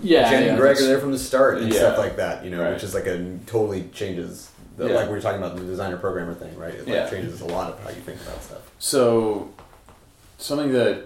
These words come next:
Speaker 3: you know, as a developer that I really respect about what you guys are doing is it has a lot in common with Bastion in a lot of
Speaker 2: Mm-hmm.
Speaker 3: ways. Like, it's using Bastion as a base, but also it's obviously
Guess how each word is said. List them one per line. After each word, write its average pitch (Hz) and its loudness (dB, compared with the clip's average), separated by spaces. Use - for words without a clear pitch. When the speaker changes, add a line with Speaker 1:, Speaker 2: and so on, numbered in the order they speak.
Speaker 3:
you 98 -10
know, 85 -6
as 90 -6
a - -8
developer 82 0
that 90 -4
I 87 0
really 85 -2
respect 82 -6
about 80 -2
what 80 -2
you 87 -6
guys 80 -4
are 82 -4
doing 80 -6
is 78 -6
it 82 -6
has 82 -2
a 87 -2
lot 92 4
in 104 -8
common 101 -4
with - -12
Bastion 107 -2
in - -8
a 104 -2
lot 95 0
of 98 0
Speaker 2:
Mm-hmm. 95 -4
Speaker 3:
ways. 101 0
Like, 87 -4
it's 85 -10
using 87 -8
Bastion 82 -10
as 78 -16
a 80 -14
base, 78 -8
but 87 -4
also 85 -2
it's 78 -10
obviously 80 -4